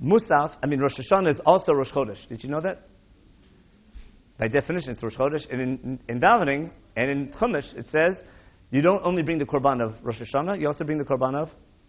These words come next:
of Rosh Chodesh. And it's in your davening. You mentioned it, little side point, but something you should be aware of.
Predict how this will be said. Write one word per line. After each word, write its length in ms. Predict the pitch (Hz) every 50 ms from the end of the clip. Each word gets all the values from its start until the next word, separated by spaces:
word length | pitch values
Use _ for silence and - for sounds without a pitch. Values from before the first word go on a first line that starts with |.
| _ _ _ _ _ _ _ _ _ _ _ _ -
of 100 | - 135
Rosh 140 | 160 175 -
Chodesh. 300 | 220 226 190 123 113 - - - - - _ _ _ _ _ _ _
And 140 | 165 151 147
it's 120 | 147 -
in 80 | 180 165
your 100 | 135 123
davening. 520 | 123 160 175 175 165 175 170 170 170 170 170 -
You 140 | 127 123 131
mentioned 380 | 131 151 175 160 - - 117 110
it, 80 | 107 - - - - -
little 340 | 135 127 123 127 131 160 - -
side 200 | - 240 247 202
point, 220 | - 147 127 131 135 - - _ _ _ _ _ - - _ _ _ _ _ _ _ _ _ -
but 140 | - -
something 180 | - 139 139 127
you 60 | 120
should 120 | 110 - -
be 80 | 101
aware 180 | 98 104 95 95
of. 60 | -